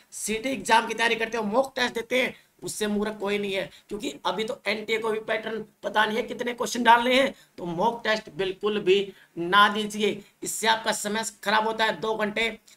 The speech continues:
तो प्यारे बच्चों, क्या होते हैं, आप mock test देने में लगाते हैं, एक घंटा उसका विश्लेषण करना, करने में लगाते हैं, तीन घंटे में किसी भी एक subject का एक topic आप पढ़ सकते हैं। हाँ,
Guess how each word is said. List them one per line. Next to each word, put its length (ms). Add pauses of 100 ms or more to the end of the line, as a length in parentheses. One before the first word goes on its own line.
(160)
तो 60 (140)
प्यारे 220
बच्चों, 260
क्या 180
होते 280
हैं, 140 (260)
आप 160
mock 260
test 180
देने 200
में 80
लगाते 340
हैं, 260 (260)
एक 120
घंटा 240
उसका 180
विश्लेषण 360
करना, 240 (140)
करने 160
में 80
लगाते 300
हैं, 140 (340)
तीन 240
घंटे 280
में 160
किसी 340
भी 240 (680)
एक 200
subject 400
का 60
एक 160 (140)
topic 320
आप 180
पढ़ 100
सकते 280
हैं। 280 (180)
हाँ, 400